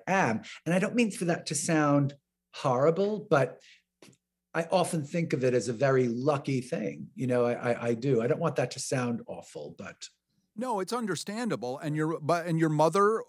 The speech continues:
Speaker 2: uh, did see your success, I assume.
Speaker 1: Yes, she, she did.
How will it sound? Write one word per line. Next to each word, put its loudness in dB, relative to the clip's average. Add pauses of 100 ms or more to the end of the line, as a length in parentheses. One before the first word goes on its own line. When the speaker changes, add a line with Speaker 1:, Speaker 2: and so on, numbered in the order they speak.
(240)
Speaker 2:
uh, -2
did 0
see -4
your 0
success, -8
I -8
assume. -14 (340)
Speaker 1:
Yes, 6
she, 0
she 4
did. 6